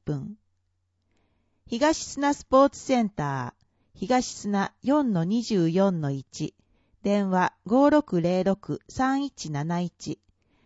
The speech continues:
九月二日月曜十三時三十分から十五時。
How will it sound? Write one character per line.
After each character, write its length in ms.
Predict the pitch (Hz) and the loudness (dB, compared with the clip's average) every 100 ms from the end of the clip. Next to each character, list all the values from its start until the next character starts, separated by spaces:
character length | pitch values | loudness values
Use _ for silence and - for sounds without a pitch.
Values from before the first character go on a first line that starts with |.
| _ _ | _ _
九 120 | 320 | 0
月 300 | 311 277 170 | 2 0 -4
二 280 | - - - | -12 -12 -12
日 260 | - 185 - | -6 -6 -6
月 320 | 190 180 - | -8 -8 -4
曜 360 | 233 214 151 - _ _ | 2 2 2 -2 _ _
十 240 | - 254 285 | -4 -2 0
三 300 | - 294 233 | 2 0 0
時 80 | 156 | -6
三 320 | - 190 202 | -4 -4 -2
十 120 | 214 | -4
分 300 | 208 180 165 | -4 -6 -6
か 140 | - 147 | -6 -6
ら 160 | 139 | -6
十 260 | 156 254 233 | -4 0 0
五 140 | 175 | 0
時。 220 | 143 - | -4 -8